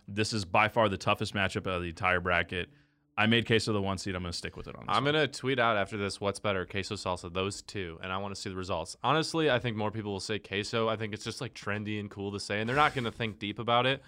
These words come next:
Speaker 2: <laughs> so it's okay with it moving forward. But just so you know, by moving queso forward, you have eliminated my champion from the
Speaker 1: Wow.
Speaker 2: whole bracket.
Speaker 1: Wow.
Speaker 2: So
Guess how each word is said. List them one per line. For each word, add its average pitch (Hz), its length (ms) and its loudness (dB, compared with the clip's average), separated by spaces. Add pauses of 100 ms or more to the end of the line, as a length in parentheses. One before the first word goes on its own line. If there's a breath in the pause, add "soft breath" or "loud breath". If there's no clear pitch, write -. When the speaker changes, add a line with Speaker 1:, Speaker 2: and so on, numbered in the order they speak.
Speaker 2:
<laughs> - 280 -18
so 117 120 0
it's 113 120 2
okay 127 260 2
with 120 160 0
it 120 60 -6
moving 107 240 -4
forward. 95 420 -2
But 90 180 2 (180 loud breath)
just 143 220 4
so 156 60 0
you 143 200 2
know, 113 400 2
by 110 120 2
moving 113 240 -2
queso 113 240 -4
forward, 117 280 -2
you 107 140 0
have 98 100 -2
eliminated 107 580 0
my 90 100 -4
champion 98 540 -12 (720)
from - 80 -16
the 101 60 2
Speaker 1:
Wow. 98 200 6
Speaker 2:
whole 110 120 4
bracket. 87 500 -6
Speaker 1:
Wow. 104 500 4
Speaker 2:
So 127 400 2